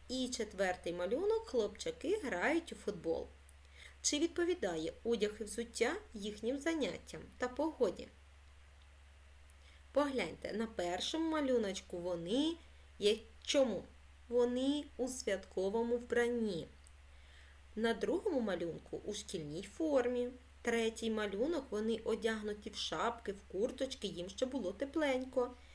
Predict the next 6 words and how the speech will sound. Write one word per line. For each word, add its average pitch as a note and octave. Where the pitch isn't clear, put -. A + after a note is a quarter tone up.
Відповідно G#3+
до D#4+
погоди, C4+
тому E3+
що -
морозно. E3